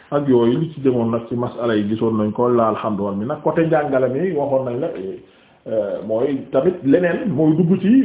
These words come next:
buur yi ak ñi nga xam ne mooy borom pouvoir yi. Bu dee nit ki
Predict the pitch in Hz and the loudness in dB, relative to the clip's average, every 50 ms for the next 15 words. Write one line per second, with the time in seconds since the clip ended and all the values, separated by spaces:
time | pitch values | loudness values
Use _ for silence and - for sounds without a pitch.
0 | 151 139 139 165 175 160 - 269 - 196 - - - - 160 160 160 165 165 185 | 2 0 0 2 2 4 4 2 0 0 -4 -6 -4 -2 -2 -2 -2 -2 0 0
1 | 185 175 160 151 139 135 135 131 143 143 143 139 135 139 135 123 123 123 117 - | 0 0 0 2 2 2 2 2 2 2 2 2 0 0 0 0 2 2 2 2
2 | 123 143 - 135 151 175 208 196 190 190 196 - - 165 147 - - | 0 -2 -2 0 2 2 4 2 2 0 -2 -4 -4 -4 -4 -4 -4